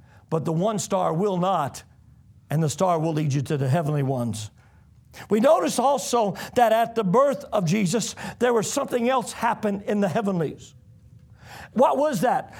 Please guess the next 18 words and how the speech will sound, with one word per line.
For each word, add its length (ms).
The 180
angel 480
appeared 640
to 120
the 100
shepherds. 680
And 140
when 140
the 140
angel 500
appeared 380
to 100
the 100
shepherds, 440
he 120
made 340
the 100
announcement, 880